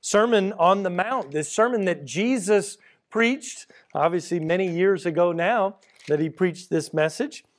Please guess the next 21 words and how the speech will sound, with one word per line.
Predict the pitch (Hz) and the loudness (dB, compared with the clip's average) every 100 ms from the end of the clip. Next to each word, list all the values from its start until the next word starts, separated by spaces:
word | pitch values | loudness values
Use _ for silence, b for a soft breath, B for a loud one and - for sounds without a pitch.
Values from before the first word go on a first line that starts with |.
| _ _ - | _ _ -8
but, | 123 135 143 | -4 -4 0
uh, | 147 143 165 | 0 0 0
it's, | 175 170 - - b b _ | -2 -2 -10 -10 b b _
there's | 165 165 | -2 0
so, | - 233 214 | 4 4 4
it's | 180 - | -2 0
so | 247 | -2
rich, | 196 180 185 254 - | 2 4 4 2 -6
there's | 170 156 | -6 -6
so | - | -4
much | 202 190 190 | 0 0 -2
here | 202 196 | -2 -2
for | 196 180 | -2 0
us | 170 180 - - b b - | 2 2 -2 -16 b b 0
that | 160 | 0
he | 160 | 2
covered, | 135 208 180 180 208 _ _ _ b b _ | 2 2 4 0 -2 _ _ _ b b _
and | 165 190 | -4 0
it's | 214 220 | 0 0
so | 254 262 247 | 2 2 2
interesting, | 262 269 262 220 - 190 175 170 | -2 -2 -2 -4 0 0 0 -6